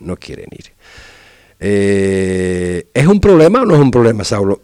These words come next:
<clears throat> Te lo pregunto a ti porque, <clears throat> bueno, tienes el pompis pelado ya del fútbol en la isla de Fuerteventura.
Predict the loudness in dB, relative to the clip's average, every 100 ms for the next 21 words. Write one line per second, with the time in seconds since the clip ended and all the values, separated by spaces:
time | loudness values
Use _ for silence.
0 | 4 4 6 4 6 4 4 2 2 0
1 | 2 0 0 _ _ _ 0 2 2 0
2 | -4 -6 -6 -4 -4 -2 -2 -2 -4 -6
3 | -2 -2 -2 -10 -4 0 0 0 -4 _
4 | _ -8 -6 -8 -4 -2 -2 -2 -4 -4
5 | -4 -6 -8 -10 -10 -10 -10 -10